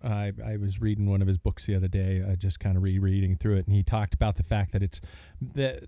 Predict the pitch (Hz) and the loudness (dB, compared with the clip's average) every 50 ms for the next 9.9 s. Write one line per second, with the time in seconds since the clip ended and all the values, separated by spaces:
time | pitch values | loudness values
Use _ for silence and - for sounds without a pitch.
0 | 139 135 127 123 117 - - 139 143 - 151 139 135 135 123 117 107 117 120 139 | -10 -8 -4 -4 -2 0 -2 -2 -2 0 0 2 4 4 4 4 4 2 2 0
1 | 147 - - 123 117 107 107 101 110 107 - - - 127 120 - - 135 107 - | 0 0 0 -2 -2 -2 0 -2 -2 -4 -2 -2 -2 -2 -2 -2 -2 -2 0 0
2 | - 107 - - 120 120 123 123 117 110 107 104 101 95 - 113 104 101 101 98 | 0 -4 -2 0 0 2 2 4 4 4 4 2 0 0 0 0 2 2 2 0
3 | 98 - _ _ _ _ _ _ _ _ _ _ _ _ _ _ _ - - - | -2 -4 _ _ _ _ _ _ _ _ _ _ _ _ _ _ _ -20 -20 -20
4 | - - 127 113 113 113 113 - - - 117 104 98 98 101 101 95 _ - 110 | -16 -12 -8 -6 -4 -4 -4 -6 -6 -6 -4 -4 -4 -4 -6 -8 -10 _ -6 -4
5 | 101 101 98 104 107 95 95 101 104 104 113 120 117 113 107 98 98 98 98 95 | -4 -4 -6 -6 -6 -6 -4 -2 -2 0 0 2 2 2 2 4 4 4 2 2
6 | - 110 104 98 95 - 98 95 95 - - 120 110 - - 131 120 - - 123 | 0 0 0 0 0 0 -2 -4 -4 -4 -6 -6 -6 -4 -2 -2 -2 0 0 0
7 | 123 107 - 101 - - - 104 - - - 107 101 - - - - 98 95 98 | 0 0 -2 -2 -4 -2 -4 -6 -4 -2 -2 -2 -2 -2 -4 -4 -4 -2 0 0
8 | 101 104 113 123 120 110 101 95 95 90 - 104 95 95 92 101 90 - - 90 | 0 0 0 -2 -2 0 0 0 0 0 0 0 0 0 0 -2 -4 -4 -4 -8
9 | 87 - - 123 120 113 107 98 92 87 - - - 98 92 90 92 92 | -6 -4 -2 -2 0 2 2 0 0 -2 -4 -4 -2 -2 0 0 0 -2